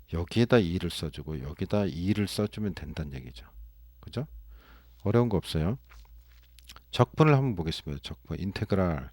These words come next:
코사인 T인데, 예, 얘 동그라미 도형 T 여기 왔다고 생각해보죠. 그 다음에 디티 이렇게 하면 적분하라는 얘기잖아요. 그럼 요건 어떻게 되느냐? 이렇게 됩니다.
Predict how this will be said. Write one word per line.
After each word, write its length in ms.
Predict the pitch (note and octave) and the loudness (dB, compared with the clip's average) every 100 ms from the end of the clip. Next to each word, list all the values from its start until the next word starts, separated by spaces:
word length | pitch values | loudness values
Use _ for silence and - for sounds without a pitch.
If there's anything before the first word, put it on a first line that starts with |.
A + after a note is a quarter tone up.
| - - - - - | -16 -20 -20 -20 -20
코사인 1400 | - - C3+ C#3 C3+ - - F#2+ E2 E2+ G2+ A#2+ C3+ C#3 C3+ - | -6 4 6 6 4 0 2 2 2 0 0 0 -2 -4 -6 -10
T인데, 640 | - C3 A#2+ E2 E2 D#2 C#2+ _ - - - _ - - - - _ - - - - - E2 | -4 0 0 0 0 0 -4 _ -20 -20 -20 _ -20 -20 -18 -20 _ -20 -20 -20 -20 -18 -12
예, 40 | C2+ B1+ C#2+ - | -12 -12 -16 -6
얘 60 | F2 - | -4 0
동그라미 460 | C#3 C#3 C3 E2 - | 4 8 6 6 -2
도형 420 | F2 F2 D2 B1+ - - | -2 0 -2 -8 -18 -10
T 380 | - F#2 C2 A#1+ - | 0 2 0 -6 -10
여기 220 | - F#2+ F2+ | -8 -2 0
왔다고 380 | C#2+ F#2 D#2 | 0 -2 -2
생각해보죠. 460 | E2 G2 F2 C2 - | -4 -4 -6 -6 -8
그 100 | - | -4
다음에 380 | F#2 F#2+ A2+ C#3 - - - - - - | -2 2 2 0 -6 -20 -20 -20 -20 -10
디티 480 | - F2+ - - F#2+ | -4 -4 -4 -6 -4
이렇게 320 | - F2+ - | -4 -6 -2
하면 160 | A2 F#2 | -4 -2
적분하라는 640 | - - C3 A2+ A2 G2 | -8 -4 -2 0 0 -2
얘기잖아요. 480 | E2+ D#2+ D#2+ E2+ C#3+ - - - - - - - | -4 -4 -4 -2 -4 -6 -20 -20 -20 -20 -20 -14
그럼 180 | - A2 | -6 -2
요건 220 | F2 C3 | 2 4
어떻게 280 | G#2 - - | 4 2 0
되느냐? 580 | A2+ G2 E2+ F#2+ G2+ D#2 | 2 2 2 2 2 0
이렇게 260 | E2 - - | -6 -8 -6
됩니다. 520 | D#2 C2+ C2 C2+ | -6 -6 -10 -14